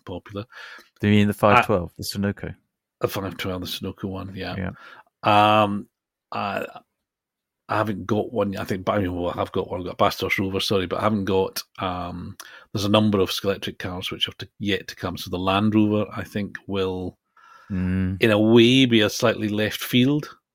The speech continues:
Speaker 1: field,
Speaker 2: Mm-hmm.
Speaker 1: get it, off-road, yeah. Um, choice.
Speaker 2: <laughs> Did you do that deliberately?
Speaker 1: I
Speaker 2: Were you
Speaker 1: did, I
Speaker 2: working that
Speaker 1: did.
Speaker 2: in?
Speaker 1: Uh, well, it seemed clever to me, but I am very tired.
Speaker 2: And
Speaker 1: And then
Speaker 2: sometimes I accuse you of not being professional,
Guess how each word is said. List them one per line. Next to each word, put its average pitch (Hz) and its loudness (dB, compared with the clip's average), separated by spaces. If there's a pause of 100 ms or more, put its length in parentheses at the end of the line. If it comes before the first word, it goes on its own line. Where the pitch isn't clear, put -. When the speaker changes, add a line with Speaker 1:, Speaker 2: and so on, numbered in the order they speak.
(320)
Speaker 1:
field, 104 0
Speaker 2:
Mm-hmm. 131 -2 (120)
Speaker 1:
get - -10
it, 110 -2
off-road, 107 -6 (140)
yeah. 120 -8 (560)
Um, 113 6
choice. 113 4 (360)
Speaker 2:
<laughs> 90 2
Did 151 2
you 196 0
do 180 0
that 147 6
deliberately? 131 -2
Speaker 1:
I 135 8
Speaker 2:
Were - -
you 123 -6
Speaker 1:
did, 277 6
I - 4
Speaker 2:
working 135 6
that 123 2
Speaker 1:
did. 113 2 (140)
Speaker 2:
in? 139 -8 (340)
Speaker 1:
Uh, 160 6
well, 170 10
it 160 8
seemed 185 2
clever 139 4
to 123 -4
me, 123 4
but 107 2
I 107 -2
am 117 -6
very 107 0
tired. 92 -6 (340)
Speaker 2:
And 123 10
Speaker 1:
And 127 8
then 151 8
Speaker 2:
sometimes 127 4
I 113 6
accuse 110 -2
you 98 -4
of 98 -6
not 98 -4
being 92 -2
professional, 92 -8